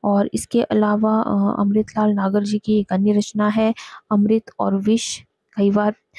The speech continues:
एग्जाम में पूछी जाती है ये भी। और इसके अलावा एक और रचना है बूंद और समुद्र,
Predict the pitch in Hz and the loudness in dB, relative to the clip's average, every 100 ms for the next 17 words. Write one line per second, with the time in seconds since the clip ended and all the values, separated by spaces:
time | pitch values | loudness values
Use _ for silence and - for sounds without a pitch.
0 | - - - - 202 - 214 214 214 - | -20 -20 -20 -6 -4 0 2 2 0 -2
1 | 190 - 208 208 - 208 214 214 214 214 | -4 -2 0 -2 0 0 2 2 2 2
2 | 220 240 - _ _ _ _ _ _ _ | 2 0 -2 _ _ _ _ _ _ _
3 | _ 202 202 202 - 208 - 226 - - | _ -2 0 -2 -2 -6 -2 -2 -2 0
4 | 202 202 214 214 - 202 - - 196 202 | 0 0 0 0 -2 -4 -4 -4 -2 0
5 | 220 - - 202 - 208 208 208 214 226 | -2 -6 -4 -4 -2 0 0 2 2 0
6 | - _ _ _ _ _ _ _ _ _ | -2 _ _ _ _ _ _ _ _ _
7 | _ _ _ _ _ _ _ _ _ _ | _ _ _ _ _ _ _ _ _ _
8 | _ - - - _ _ _ _ 208 208 | _ -20 -20 -20 _ _ _ _ -2 2
9 | 226 226 - 202 208 - 202 214 214 233 | 2 2 0 -2 -2 0 2 0 0 -4